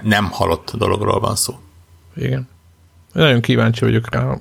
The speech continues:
Speaker 2: hogy, hogy merre viszik tovább. És az látszik, hogy bővül, de szerintem ennek mind, mind, mind pénz, ugye a P S V R-ból viszonylag sokat adtak, és nem a P S V R a lényeg, igazából az ár, én, én szoktam mondani, ezek, ezek ilyen árfüggő dolgok,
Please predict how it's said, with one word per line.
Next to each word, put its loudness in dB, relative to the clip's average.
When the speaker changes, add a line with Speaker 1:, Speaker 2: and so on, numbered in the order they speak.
Speaker 2:
hogy, 0
hogy 0
merre 4
viszik -4
tovább. 0
És -6
az 4
látszik, 2
hogy 2
bővül, 4
de 4
szerintem 0
ennek 0
mind, 2
mind, 2
mind 2
pénz, 2
ugye 4
a -2
P 6
S -4
V 2
R-ból 4
viszonylag -2
sokat -2
adtak, 0
és -6
nem 0
a 4
P 4
S -2
V 2
R 6
a 4
lényeg, 2
igazából 2
az 2
ár, 2
én, 0
én 2
szoktam 0
mondani, 4
ezek, 2
ezek -2
ilyen 2
árfüggő 0
dolgok, 2